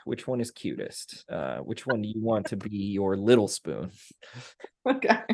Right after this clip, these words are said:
Speaker 2: <laughs> Well, since you've already seen them,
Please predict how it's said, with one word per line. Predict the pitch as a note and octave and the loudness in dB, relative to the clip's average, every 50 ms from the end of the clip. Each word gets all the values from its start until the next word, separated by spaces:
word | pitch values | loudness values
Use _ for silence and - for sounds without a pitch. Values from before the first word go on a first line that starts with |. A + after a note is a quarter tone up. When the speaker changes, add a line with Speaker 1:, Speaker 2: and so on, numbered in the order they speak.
| A3+ - - - - - | -4 -4 -8 -16 -6 -2
Speaker 2:
<laughs> | F#4 D#4+ D#4 - - - - A#3+ - - - - - - - - A#3+ - | -2 -2 -2 -2 -8 -10 -10 -10 -14 -16 -14 -12 -12 -10 -12 -12 0 6
Well, | A3+ A3+ | 6 8
since | A3+ B3+ B3 A#3 A3+ | 8 8 6 4 4
you've | A#3+ A#3+ A#3 | 4 6 6
already | A3 G#3 | 6 6
seen | G#3+ G#3 - G#3+ G#3 G3 | 6 6 4 6 6 6
them, | F3 E3 D#3+ D#3+ D#3 D#3 - | 4 4 2 0 -2 -4 -6